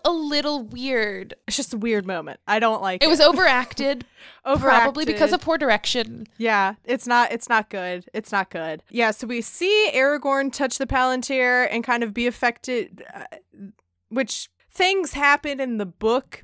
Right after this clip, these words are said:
Speaker 2: because of this moment of him having the Palantir that don't happen in the movie, which I'll get into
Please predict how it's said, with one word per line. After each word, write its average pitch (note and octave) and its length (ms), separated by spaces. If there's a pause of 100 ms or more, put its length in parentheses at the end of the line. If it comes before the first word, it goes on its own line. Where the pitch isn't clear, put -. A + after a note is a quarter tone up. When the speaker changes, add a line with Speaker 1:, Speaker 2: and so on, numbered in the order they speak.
Speaker 2:
because A#3+ 460
of A3 240
this A#3+ 220
moment A#3 560
of G#3 160
him A3 480
having A3 320
the A3 60
Palantir A3 580
that F#3 180
don't G3+ 240
happen G#3 340
in G3 120
the G3 80
movie, G3 400
which F#3+ 340
I'll G3+ 120
get G3 180
into F#3+ 600